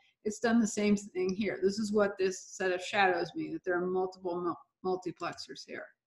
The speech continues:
right? So if we click on this over here,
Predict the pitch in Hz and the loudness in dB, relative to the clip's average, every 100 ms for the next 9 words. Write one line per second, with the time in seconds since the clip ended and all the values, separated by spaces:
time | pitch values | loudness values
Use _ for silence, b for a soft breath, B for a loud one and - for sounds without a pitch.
0 | _ _ _ _ _ - - - _ _ | _ _ _ _ _ -10 -10 -10 _ _
1 | _ _ _ - 202 202 - 220 220 202 | _ _ _ -12 -8 -6 -2 -2 0 2
2 | 202 202 202 190 180 185 294 294 277 277 | 2 2 0 0 0 2 4 6 6 4